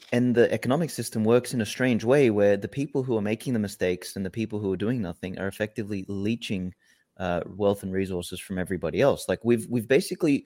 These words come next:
detached responsibility and consequence from action. And money is supposed to be the, the mechanism via which we measure,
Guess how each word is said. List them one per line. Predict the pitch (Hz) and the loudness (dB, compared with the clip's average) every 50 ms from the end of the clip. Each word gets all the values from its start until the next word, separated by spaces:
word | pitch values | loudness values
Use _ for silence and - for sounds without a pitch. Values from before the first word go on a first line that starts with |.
| - - - - _ _ _ | -8 -20 -20 -20 _ _ _
detached | - 110 - - - 135 139 139 - - - | -6 -6 -6 -4 -4 -4 -2 -4 -4 -8 -6
responsibility | 120 117 110 - - - 113 113 110 - 104 95 104 101 104 104 104 101 92 | -4 -4 -4 -2 0 0 2 2 0 -2 0 2 2 4 4 2 2 0 -2
and | 85 80 | -4 -6
consequence | - - 98 98 - - - - 92 85 85 - | -6 -6 -6 -6 -6 -8 -10 -8 -8 -8 -8 -8
from | - - 85 - - | -8 -8 -8 -4 -2
action. | 95 98 - - - - 78 73 - | -2 -2 -2 -4 -8 -8 -10 -8 -4
And | - 98 101 101 - - - _ - | -2 -2 -2 -4 -6 -16 -20 _ -4
money | - 107 131 180 156 120 107 104 - | 0 2 4 4 4 4 2 2 0
is | 104 101 - | -2 -4 -6
supposed | - - 110 104 101 - | -2 0 0 0 0 0
to | - | -6
be | 101 104 98 | -4 -4 -2
the, | 87 - 92 90 87 78 98 90 - | 0 0 2 0 0 -2 -6 -8 -4
the | 104 95 95 | -4 -2 0
mechanism | 95 101 107 104 - 117 107 98 92 98 92 92 | 0 0 0 0 -2 -2 -2 -2 -4 -6 -6 -2
via | 101 98 95 90 | 0 0 0 0
which | 95 104 101 - - | 0 -2 -2 -4 -4
we | - 104 95 | -6 -6 -4
measure, | 95 90 90 98 110 139 151 143 110 90 80 71 | -4 -4 0 2 2 4 4 6 4 4 4 2